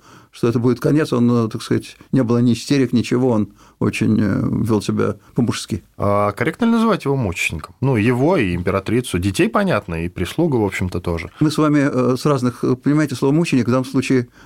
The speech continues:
Speaker 1: оно христианское. С точки зрения христианского он мученик, он принял, принял смерть, мученическую кончину,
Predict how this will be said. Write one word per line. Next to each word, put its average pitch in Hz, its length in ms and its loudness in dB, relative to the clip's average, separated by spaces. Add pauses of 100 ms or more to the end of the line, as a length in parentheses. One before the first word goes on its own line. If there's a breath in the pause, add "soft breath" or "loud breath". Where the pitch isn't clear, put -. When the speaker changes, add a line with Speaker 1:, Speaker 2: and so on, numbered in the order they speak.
(160 loud breath)
Speaker 1:
оно 127 420 2
христианское. 110 840 -2 (180 soft breath)
С - 60 -20
точки 127 200 0
зрения 120 480 2 (220 soft breath)
христианского 131 420 -2
он 117 60 4
мученик, 104 400 0
он 120 140 2
принял, 117 460 0
принял 113 320 0
смерть, 147 400 -2 (200 soft breath)
мученическую 123 640 0
кончину, 127 480 0